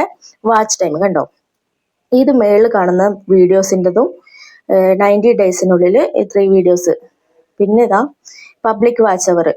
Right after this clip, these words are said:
ഇതാണ് മെയിൻ ആയിട്ട് നമ്മൾ മോണിറ്റൈസേഷന് വേണ്ടിയിട്ട് അപ്-, കണക്ക് കൂട്ടുന്നത്. ഇവിടെ മൂവായിരം ഫസ്റ്റ് സ്റ്റെപ്പ് ആയിട്ടുള്ള മൂവായിരം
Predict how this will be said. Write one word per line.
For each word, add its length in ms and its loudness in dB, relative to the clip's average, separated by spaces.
ഇതാണ് 460 0
മെയിൻ 360 0
ആയിട്ട് 260 -2
നമ്മൾ 200 0
മോണിറ്റൈസേഷന് 840 -2
വേണ്ടിയിട്ട് 360 -2
അപ്-, 200 -6
കണക്ക് 200 -2
കൂട്ടുന്നത്. 520 -2
ഇവിടെ 200 0
മൂവായിരം 680 0
ഫസ്റ്റ് 400 -2
സ്റ്റെപ്പ് 380 -4
ആയിട്ടുള്ള 300 0
മൂവായിരം 540 0